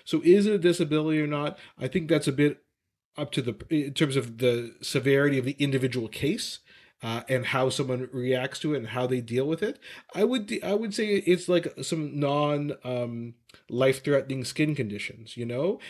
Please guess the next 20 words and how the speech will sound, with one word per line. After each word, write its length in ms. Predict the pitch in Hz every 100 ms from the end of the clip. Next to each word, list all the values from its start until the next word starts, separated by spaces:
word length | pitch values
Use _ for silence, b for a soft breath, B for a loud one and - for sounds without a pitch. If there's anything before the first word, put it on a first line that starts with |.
| B -
Uh, 80 | 123
maybe 340 | 131 143 143
not 300 | 143 135 135
life-threatening, 580 | 127 156 - 143 107 120
but 140 | 117 117
can 120 | 123
certainly 320 | 147 127 127
affect 280 | 117 165 -
you. 200 | 117 127
Vitiligo 720 | 147 143 139 131 143 139 147
is 120 | 120
one, 300 | 120 120 127
and 180 | 139 123
I, 220 | 107 120
I 20 |
do 120 | 120 131
wanna 200 | 123 113
talk 220 | 123 117
about 160 | 113
vitiligo 600 | 113 120 117 113 110 113